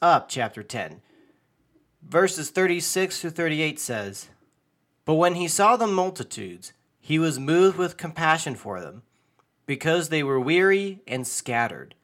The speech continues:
like sheep having no shepherd. Then he said to his disciples, 'Their harvest is truly plentiful, but the laborers are few. Therefore pray the Lord of the harvest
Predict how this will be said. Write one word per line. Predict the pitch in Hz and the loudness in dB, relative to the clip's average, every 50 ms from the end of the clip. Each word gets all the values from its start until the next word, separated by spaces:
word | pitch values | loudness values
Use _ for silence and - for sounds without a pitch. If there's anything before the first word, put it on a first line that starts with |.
| _ _ _ _ _ _ - | _ _ _ _ _ _ -4
like | 120 127 131 131 | -2 -2 -2 -2
sheep | - - - 185 180 131 113 - | -4 -6 -4 -4 -6 -6 -8 -12
having | - - 120 127 135 139 156 156 | -6 0 0 2 2 2 -2 -2
no | 151 147 151 | -2 -2 -4
shepherd. | 147 147 - 143 127 117 - - - - - _ _ _ _ _ _ _ _ _ _ | -4 -6 -6 -8 -8 -8 -10 -16 -20 -20 -20 _ _ _ _ _ _ _ _ _ _
Then | - 135 139 | -6 -4 -2
he | 160 170 | 0 0
said | 165 - - 214 233 233 | 0 2 2 2 0 0
to | 226 220 | -2 -4
his | 220 208 - | -4 -2 -4
disciples, | 196 185 - 196 196 196 190 - 113 98 95 104 113 - - _ _ _ _ _ _ _ _ _ _ _ _ _ _ _ _ _ - | -4 0 4 4 4 4 2 0 -6 -10 -10 -12 -16 -20 -20 _ _ _ _ _ _ _ _ _ _ _ _ _ _ _ _ _ 0
'Their | 160 160 147 | 0 2 2
harvest | 123 143 175 196 220 226 233 233 226 - | 6 6 8 8 8 6 2 -2 -4 -4
is | - - - | -4 -6 -6
truly | - - - 190 196 208 226 | -6 -4 0 0 0 0 -2
plentiful, | 226 - - 190 185 185 185 165 156 - - - - - _ _ _ _ _ _ _ _ _ _ _ _ _ _ _ _ | -6 -6 -2 -2 -2 -2 -2 -8 -12 -12 -16 -18 -20 -20 _ _ _ _ _ _ _ _ _ _ _ _ _ _ _ _
but | - 147 143 143 | -4 -2 -2 0
the | - 135 | -2 -2
laborers | 131 123 127 139 165 185 160 143 127 120 113 113 110 - - - | 0 0 2 2 2 0 0 0 0 0 0 -2 -6 -10 -10 -4
are | - 127 120 | -4 -4 -4
few. | 120 - - 104 92 80 78 - _ _ _ _ _ _ _ _ _ _ _ _ _ _ _ _ _ _ | -4 -8 -14 -18 -16 -18 -18 -20 _ _ _ _ _ _ _ _ _ _ _ _ _ _ _ _ _ _
Therefore | - 139 160 185 208 202 202 202 202 202 | 0 2 4 4 4 4 4 4 4 2
pray | 202 - - 196 190 190 | 0 2 2 4 4 4
the | 185 160 156 | 2 2 0
Lord | 139 131 131 139 151 170 190 185 | 0 2 2 2 4 4 4 2
of | 185 180 | 2 0
the | 175 175 | 0 -4
harvest | 170 - 175 175 175 156 113 98 - - - - - | 0 4 6 6 6 6 2 -4 -8 -10 -10 -12 -12